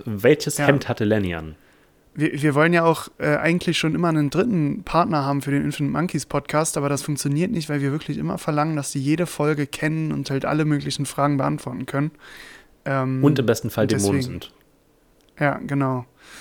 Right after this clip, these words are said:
Speaker 2: Und das ist halt ganz schwierig zu finden.
Speaker 1: Ja.
Speaker 2: Ja, aber freut mich für dich. Äh, hat Satan da ein bisschen mitgeholfen? Also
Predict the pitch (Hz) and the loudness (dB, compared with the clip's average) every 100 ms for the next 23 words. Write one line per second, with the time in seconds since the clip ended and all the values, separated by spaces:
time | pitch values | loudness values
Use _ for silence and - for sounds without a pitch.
0 | - 135 143 135 131 143 151 143 - 147 | -8 0 2 2 2 0 2 0 0 0
1 | 139 131 - 135 147 143 - 123 - 113 | -2 -2 -6 -6 -4 -4 -6 -10 -10 -6
2 | 98 95 - - - 185 151 131 160 143 | -6 -6 -16 -14 6 6 6 2 0 2
3 | - 214 208 - 190 202 - - - - | 6 6 6 2 -2 -2 -4 -12 -20 -10
4 | 147 160 151 147 139 170 190 226 226 220 | -4 0 2 0 -2 -2 0 0 2 0
5 | 214 214 208 220 214 - 131 131 131 104 | 2 0 0 2 0 0 -2 0 0 0
6 | - 147 139 | 0 0 -2